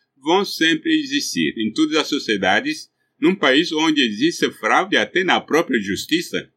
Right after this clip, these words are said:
você vai pensar que não, as fraudes existem. E por isso que todas as universidades têm comissões para averiguar, para controlar isso.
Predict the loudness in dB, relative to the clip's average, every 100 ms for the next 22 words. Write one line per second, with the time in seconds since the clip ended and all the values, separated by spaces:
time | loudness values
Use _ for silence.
0 | _ -4 0 4 2 2 0 2 4 2
1 | -2 -8 -20 -20 -2 0 2 4 4 4
2 | 2 4 4 4 2 0 2 2 0 -4
3 | -4 -4 -4 -4 0 0 -2 0 2 2
4 | 0 0 0 0 0 -4 -4 -10 -12 -4
5 | 2 4 4 2 -2 -2 -2 0 0 0
6 | 0 0 -2 _ _ 2 2 2 0 2
7 | 2 0 0 0 -4 _ -2 2 4 4
8 | 2 0 0 2 2 0 -4 -4 -4 0
9 | 0 2 2 2 -2 -6 -8 -10